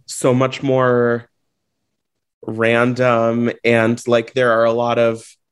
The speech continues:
people I'm interested to see interact with each other. Like, Girls Trip, obviously, like,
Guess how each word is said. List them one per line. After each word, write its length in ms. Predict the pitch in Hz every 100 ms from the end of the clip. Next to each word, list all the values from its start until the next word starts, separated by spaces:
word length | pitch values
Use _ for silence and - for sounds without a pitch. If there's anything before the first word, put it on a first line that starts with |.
| _ _ -
people 380 | - 156 160 147
I'm 120 | 143
interested 540 | 156 147 151 147 143
to 60 | -
see 240 | - 139
interact 500 | 135 139 123 123 -
with 100 | 143
each 220 | 156 -
other. 300 | 175 165 175
Like, 260 | 165 143 - _ _ _ _ _
Girls 320 | 185 208 226
Trip, 300 | - 240 247
obviously, 580 | 151 156 170 165 - 165
like, 280 | 156 143